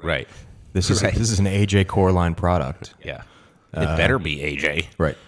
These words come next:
Speaker 2: Either, either every cigar that A J makes has A J's name on it, or none of them do.
Speaker 1: Or the, the other cigars don't have A J. Well, to be fair, the secondary band always says A J on it.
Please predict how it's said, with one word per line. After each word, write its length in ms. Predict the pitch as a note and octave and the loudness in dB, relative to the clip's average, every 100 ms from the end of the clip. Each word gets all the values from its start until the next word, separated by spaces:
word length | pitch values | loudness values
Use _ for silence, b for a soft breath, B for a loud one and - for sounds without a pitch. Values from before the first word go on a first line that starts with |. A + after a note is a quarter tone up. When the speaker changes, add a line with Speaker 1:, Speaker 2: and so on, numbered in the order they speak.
| - - | -20 -2
Speaker 2:
Either, 320 | G2+ F#2 D#2+ | 4 4 2
either 460 | - G#2 F2+ E2+ D#2 _ G2 | 0 2 4 2 0 _ -2
every 260 | G2+ A2+ | 2 2
cigar 320 | - F#2+ F2+ | 2 0 0
that 100 | E2+ | 0
A 80 | D#2+ | -2
J 120 | D#2+ D2+ | -4 -4
makes 220 | D2 - | -4 -4
has 200 | E2 D2+ | -4 -2
A 120 | D#2 | -4
J's 180 | D#2 D2+ | -4 -4
name 180 | D2+ C#2+ | -4 -4
on 160 | D2 | -6
it, 80 | D2 | -8
or 400 | D2+ D2+ D2 C#2 - - _ _ _ _ _ _ _ _ _ _ _ _ _ _ _ _ _ _ _ _ _ _ _ _ _ - | -6 -4 -4 -6 -12 -20 _ _ _ _ _ _ _ _ _ _ _ _ _ _ _ _ _ _ _ _ _ _ _ _ _ -10
none 180 | D#2 D#2 | -6 -4
of 100 | E2+ | -2
them 120 | G2+ | -2
do. 180 | A2+ D3+ _ _ - | -4 -6 _ _ -10
Speaker 1:
Or 400 | F2+ F2 D#2+ D2 | -2 0 -2 -4
the, 260 | - F#2 - _ _ | -4 -4 -4 _ _
the 460 | - F2 D#2+ D#2+ D2 | -20 -18 -10 -4 -4
other 220 | C#2+ E2 | -2 -6
cigars 360 | - B1+ C2 - | -6 -10 -10 -12
don't 280 | - C#2+ - | -10 -10 -8
have 180 | D#2 C#2+ | -10 -6
A 140 | C#2+ | -8
J. 200 | D2+ F2+ - B B | -6 -10 -10 B B
Well, 160 | - C3 | 2 2
to 120 | - | 4
be 120 | C#3 | 0
fair, 280 | B2 E3+ F3+ | 0 2 2
the 100 | G#2 | 0
secondary 440 | - G#2+ A2 G2+ E2+ | 0 0 0 -2 0
band 220 | E2+ D2+ | 0 0
always 260 | D#2+ D2+ | -2 -2
says 180 | - C2+ | -4 -8
A 140 | B1 B1+ | -6 -8
J 200 | B1+ A1+ | -8 -10
on 160 | |
it. 80 | B1 | -12